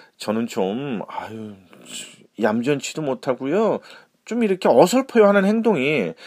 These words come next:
And by that, 내가 이렇게 말을 하면서, I mean, 의미하는 게 뭐냐면, 내가 왜 이런 말을 하는가 하면,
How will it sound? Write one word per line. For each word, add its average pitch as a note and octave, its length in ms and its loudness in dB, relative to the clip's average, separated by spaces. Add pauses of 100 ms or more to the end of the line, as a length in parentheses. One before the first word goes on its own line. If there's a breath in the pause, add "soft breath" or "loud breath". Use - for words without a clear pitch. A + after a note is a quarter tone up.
(160 loud breath)
And D#3+ 180 4
by D#3 320 6
that, D#3 580 -2 (580 soft breath)
내가 A#2+ 420 2 (100)
이렇게 A#2+ 480 2
말을 A#2+ 300 -2
하면서, C#3 800 -2
I E3 160 2
mean, D#3 340 0 (240 soft breath)
의미하는 C3 460 -2
게 D#3 100 -2
뭐냐면, G2+ 580 -6 (280 loud breath)
내가 B2 260 6
왜 G#3 160 4
이런 D#3 240 2
말을 D#3+ 160 0
하는가 D#3 320 -8
하면, C#3+ 300 -4